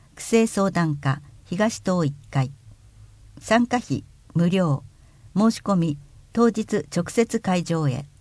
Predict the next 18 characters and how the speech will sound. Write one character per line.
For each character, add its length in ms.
問 200
い 40
合 80
わ 80
せ 140
は、 240
東 220
京 200
都 340
行 180
政 320
書 120
士 120
会 340
杉 300
並 240
支 180
部。 180